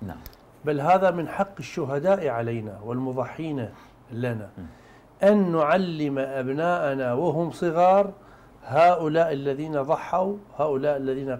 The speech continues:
Speaker 2: قدموا أنفسهم، هؤلاء الذين قدموا دماءهم لأجل أن تبقى أنت
Speaker 1: نعم.
Speaker 2: وتكبر وتنشأ في هذه البلاد. يعني الإنسان، يعني، آه، كيف يتعلم مثل هذه الحقائق إذا لم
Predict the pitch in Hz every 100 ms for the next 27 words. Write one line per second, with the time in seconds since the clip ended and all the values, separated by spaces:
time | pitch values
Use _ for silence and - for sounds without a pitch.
0 | - 170 151 151 156 156 139 131 - 147
1 | 175 165 185 185 - - - - 156 165
2 | 160 156 170 156 151 160 151 - 170 156
3 | 160 151 135 143 170 214 180 175 170 165
4 | 202 202 180 202 190 170 226 226 - 185
5 | 175 170 165 131 - 113 - - 123 156
6 | 143 196 202 170 151 139 135 127 202 202
7 | 208 208 - - - - - 196 175 220
8 | 214 196 175 170 151 135 139 131 135 151
9 | 147 143 127 196 208 196 196 - - -
10 | - 143 135 143 147 147 135 135 131 131
11 | - 254 240 214 196 156 156 147 139 -
12 | 127 143 139 143 131 123 - - 160 160
13 | 147 147 139 139 165 170